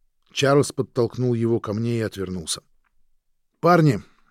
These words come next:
простите за то, что я так с вами поступаю. Я знаю, каково вам будет, но не могу жить с тем, что со мной сделали, и с тем, что сделал я.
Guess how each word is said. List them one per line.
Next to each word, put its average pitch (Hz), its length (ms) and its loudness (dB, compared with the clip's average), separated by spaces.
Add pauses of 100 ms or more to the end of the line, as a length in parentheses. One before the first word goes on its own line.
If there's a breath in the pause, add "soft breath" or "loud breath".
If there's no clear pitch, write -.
(320)
простите 107 460 -2
за 113 100 -2
то, 113 140 -2
что - 180 -6
я 110 160 -2
так 110 240 -6
с - 80 -4
вами 104 240 -6
поступаю. 90 560 -10 (760)
Я 127 160 -2
знаю, 151 300 4
каково 120 420 0
вам 117 180 -2
будет, 143 360 2 (680 soft breath)
но 120 140 0
не 151 100 8
могу 156 300 8
жить 131 260 6
с - 160 -2
тем, 160 240 4
что 131 240 0
со 123 160 0
мной 123 300 2
сделали, 107 520 0 (760)
и 90 100 -8
с - 100 -2
тем, 147 220 2
что 127 200 2
сделал 107 460 -2
я. 92 260 -6